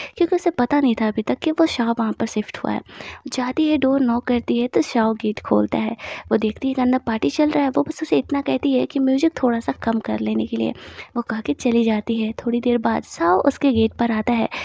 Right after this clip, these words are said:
जिन gate खोलती है। वो लोग अंदर आते हैं। अन्यू अपना काम कर रही होती है। जिन कहती है कि, "चलो, मैं तुम्हें पूरा घर घुमाती हूँ।" घर घूमने के चक्कर में साओ को पता चलता है कि इन लोगों का तो washing machine ही ख़राब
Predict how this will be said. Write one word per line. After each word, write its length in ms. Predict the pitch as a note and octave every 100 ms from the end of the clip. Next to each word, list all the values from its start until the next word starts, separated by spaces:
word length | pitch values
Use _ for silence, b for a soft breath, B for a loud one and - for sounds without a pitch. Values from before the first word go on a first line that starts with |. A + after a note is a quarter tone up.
| B B C#4
जिन 220 | D#4 F4
gate 280 | E4 B3 A#3+
खोलती 420 | - A3+ A3 A#3+
है। 120 | A#3 A3 _ - _ _ _ - -
वो 120 | G#3+
लोग 160 | A3 A#3+
अंदर 340 | - G#3+ C#4
आते 220 | C4+ C4+
हैं। 220 | C#4+ B3 C4+ B B B
अन्यू 240 | D4+ F4
अपना 220 | F4 E4+ E4
काम 280 | C#4+ C4
कर 160 | C4+ C4
रही 220 | C4+ C4
होती 280 | B3+ B3 B3
है। 80 | B3+
जिन 180 | C4 C#4+
कहती 280 | C#4+ C4
है 20 | C#4+
कि, 100 | D#4
"चलो, 280 | - F4
मैं 160 | E4+ C#4+
तुम्हें 220 | - C4+ C4+
पूरा 180 | B3+ B3+
घर 220 | A#3 A3
घुमाती 440 | A3 A3+ G#3+ G#3+
हूँ।" 160 | A3 A3+ - _ - _ -
घर 320 | A3 G3 A3+ E4+ -
घूमने 300 | G#4 G4+ F#4+
के 120 | F#4+
चक्कर 380 | - C4 - D#4
में 260 | B3+ B3
साओ 280 | D#4+ E4 F4
को 160 | - G4
पता 260 | F4 F4
चलता 340 | F4+ E4 D4+ D4
है 200 | C#4+ C#4
कि 100 | D#4+
इन 320 | - G#4 G4
लोगों 240 | C#4 A#3+
का 120 | A3+
तो 180 | C4+ G4 E4
washing 320 | D#4 D#4 F#4
machine 260 | D#4+ D4 C#4
ही 100 | C#4
ख़राब 380 | B3+ A#3+ A3+